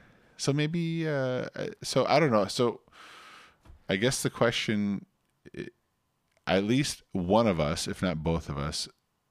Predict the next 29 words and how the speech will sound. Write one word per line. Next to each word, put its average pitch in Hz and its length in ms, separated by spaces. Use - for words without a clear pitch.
thought 80 400
there's 85 120
a 85 60
possibility 85 580
that 76 120
he - 140
was 82 180
gonna 80 260
have 78 200
a 76 60
little 80 460
bit 87 120
of 80 80
a 78 80
hard 80 240
time 85 340
coming 82 260
back 76 280
right 85 180
away. 82 340
Could 90 140
it 87 80
be 90 120
that, 90 380
or 87 420
do 92 100
you 82 40
think 82 260
it's, - 500